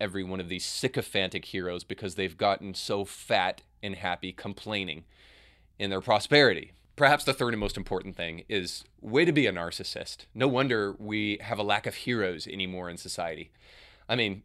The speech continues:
congratulations. No one has ever dealt with anything like you've dealt with before, and you win the prize. Uh, you know how to handle your anger way better than male Hulk because you are so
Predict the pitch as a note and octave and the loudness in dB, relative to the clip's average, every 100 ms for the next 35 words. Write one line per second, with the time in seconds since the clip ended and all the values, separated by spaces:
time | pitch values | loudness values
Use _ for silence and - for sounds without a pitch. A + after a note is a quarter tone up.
0 | - B2 A#2+ C#3+ C#3 C#3 A#2+ G#2 F#2 D#2+ | -10 -4 6 8 8 6 2 2 -2 -8
1 | D2 G2+ C3 C3+ C3 A#2 G2 G#2 B2 A#2+ | -6 0 2 2 0 -4 -2 2 2 2
2 | F2 A#2 A#2+ G2+ F#2+ - D3+ D#3+ C#3 - | 2 2 2 -2 -6 2 2 4 2 0
3 | A#2 A#2 G2 F#2 F2+ F#2+ A2+ G#2+ F#2 F#2 | 0 0 0 0 0 -2 -2 -2 -2 -2
4 | E2+ F#2+ F2 F2 F#2 F2 - E2+ D#2 E2 | -2 -4 -6 -10 -12 -10 -8 -6 -6 -8
5 | - A2+ G#2 F#2+ A#2 C#3 C#3+ A#2 A2 A#2 | -2 0 0 -2 2 4 4 2 2 2
6 | A#2 A2+ - F2+ E2 D#2+ - - - - | -2 -6 -4 -2 -2 -4 -10 -20 -20 -20
7 | - - F#2 F2+ E2+ F2 A2 C3 C3+ C3 | -20 -6 -4 -4 -6 -10 -2 2 4 2
8 | - G#2+ B2 A2+ A2+ G2+ B2 B2 B2 A2+ | -2 -2 0 2 2 2 -2 -2 -2 -2
9 | A2+ G2+ G#2+ G#2 G#2 F2 F2 F#2 G2+ G2+ | -4 -2 -2 -2 -4 -4 0 4 6 4
10 | F2+ F#2 F#2 F2+ E2+ F2 E2 D#2 E2+ F#2+ | 2 0 0 -2 -4 -10 -10 -8 -4 -2
11 | F2+ F#2 E2+ - F#2 G#2+ G2 F#2+ - - | -2 -4 -6 -12 -10 -2 -2 -4 -12 -20
12 | - G2+ G#2+ F#2+ - - G2+ G#2 G2+ | -14 -6 -2 -2 -2 -4 -2 0 -2